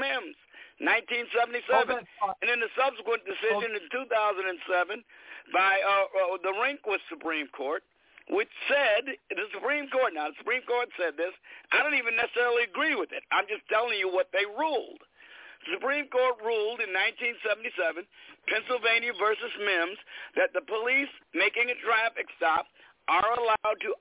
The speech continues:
Speaker 1: arbitrarily order you out of a vehicle.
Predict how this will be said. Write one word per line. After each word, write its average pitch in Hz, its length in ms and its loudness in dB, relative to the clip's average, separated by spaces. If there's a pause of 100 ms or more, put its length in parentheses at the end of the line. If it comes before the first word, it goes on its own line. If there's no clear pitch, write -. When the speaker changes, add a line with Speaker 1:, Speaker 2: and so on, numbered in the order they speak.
(140)
Speaker 1:
arbitrarily 254 1300 2
order 214 340 2
you 208 320 -2
out 185 220 4
of 170 100 -2
a 175 100 -2
vehicle. 160 440 -8